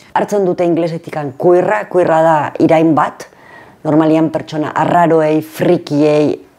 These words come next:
hitz polisemiko bat da, esan nahi asko ditu, orduan zu queer erabili alduzu, e, pertsona razializatu bat iraintzeko,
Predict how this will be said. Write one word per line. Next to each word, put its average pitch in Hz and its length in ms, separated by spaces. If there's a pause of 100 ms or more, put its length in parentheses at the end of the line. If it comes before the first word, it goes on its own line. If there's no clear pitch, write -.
(260)
hitz 190 240
polisemiko 170 720
bat 120 160
da, 180 80
esan 160 240
nahi 143 160
asko 147 240
ditu, 139 240
orduan 147 240
zu 156 80
queer 165 480
erabili 160 320
alduzu, 156 380 (580)
e, - 160 (840)
pertsona 165 400
razializatu 156 880
bat 156 180
iraintzeko, 151 580